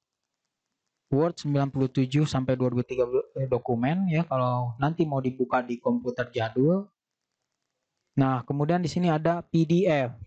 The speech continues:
Nah, ini kadang sekarang ada beberapa dosen yang minta formatnya itu P D F. Ya, tinggal kita save P D F. Kemudian langsung masuk kita ke rich text format. Rich text format ini adalah R T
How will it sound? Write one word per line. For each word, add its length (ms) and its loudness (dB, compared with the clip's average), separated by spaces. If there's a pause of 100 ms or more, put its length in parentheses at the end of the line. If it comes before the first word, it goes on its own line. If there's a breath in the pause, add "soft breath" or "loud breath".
(160)
Nah, 480 -4
ini 560 2 (280)
kadang 320 -2
sekarang 400 -2
ada 160 -2
beberapa 400 -2
dosen 320 -2
yang 80 0
minta 320 0
formatnya 560 -4
itu 160 0
P 80 0
D 160 2
F. 240 0 (160)
Ya, 80 -6
tinggal 240 2
kita 240 -4
save 160 -6
P 160 -4
D 80 -16
F. 160 -8 (2250)
Kemudian 400 2
langsung 320 0
masuk 240 -4
kita 320 0
ke 320 2
rich 240 0 (800)
text 640 -4
format. 560 0 (160)
Rich 320 -4
text 240 -2
format 400 2
ini 240 4
adalah 240 0
R 240 -6
T 40 -18